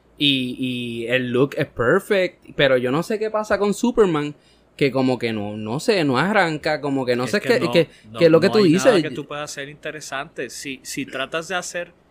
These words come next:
Speaker 2: si tratas de hacer la historia de Superman interesante, dañas la historia que la gente está acostumbrada a escuchar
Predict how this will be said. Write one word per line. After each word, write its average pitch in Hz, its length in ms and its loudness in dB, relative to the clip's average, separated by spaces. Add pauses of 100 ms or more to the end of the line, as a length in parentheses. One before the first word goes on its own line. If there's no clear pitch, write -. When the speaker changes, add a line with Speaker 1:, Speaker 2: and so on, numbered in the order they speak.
(760)
Speaker 2:
si - 240 -8
tratas 143 400 -6
de 190 60 -6
hacer 180 460 -8
la 123 180 -6
historia 139 500 -10
de 160 60 -10
Superman 165 480 -10
interesante, 156 840 -14 (240)
dañas 147 560 -2
la 123 120 -8
historia 139 640 -10 (100)
que 123 120 -12
la 110 120 -8
gente 110 200 -16
está 135 160 -10
acostumbrada 135 520 -10
a 139 40 -10
escuchar 135 480 -12